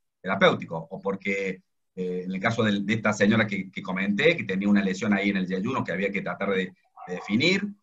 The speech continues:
con lesiones vasculares, que es la causa más frecuente, vistas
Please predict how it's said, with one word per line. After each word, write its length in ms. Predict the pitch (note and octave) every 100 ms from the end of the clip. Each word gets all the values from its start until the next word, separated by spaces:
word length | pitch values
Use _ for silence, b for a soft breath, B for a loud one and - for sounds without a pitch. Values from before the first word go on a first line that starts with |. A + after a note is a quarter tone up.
| _ _
con 120 | G#2
lesiones 380 | G2 G2+ B2+ B2
vasculares, 600 | G#2 - G2+ G#2+ C3+ A#2+
que 80 | A2+
es 20 |
la 80 | G2+
causa 260 | G#2 G#2+ G#2+
más 180 | G#2
frecuente, 840 | G#2 G2+ A2+ A#2+ A2+ A#2+ A2+ G2 - _ -
vistas 500 | B2+ B2 - A2+